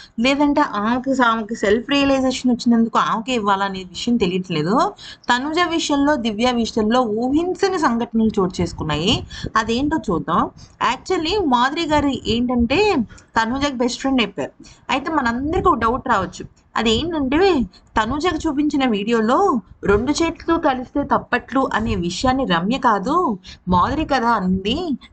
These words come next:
మరి తనుజ మాధురిని చేయకుండా రమ్యని చేసింది ఎందుకు? అంటే మాధురి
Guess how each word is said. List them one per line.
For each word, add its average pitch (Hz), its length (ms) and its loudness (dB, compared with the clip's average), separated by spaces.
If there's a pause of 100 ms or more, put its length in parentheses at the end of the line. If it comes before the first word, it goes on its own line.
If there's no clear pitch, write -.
మరి 262 100 0
తనుజ 262 400 -2
మాధురిని 277 600 0
చేయకుండా 254 340 0
రమ్యని 220 420 0
చేసింది 240 480 0
ఎందుకు? 226 760 2 (240)
అంటే 247 220 -2
మాధురి 262 880 2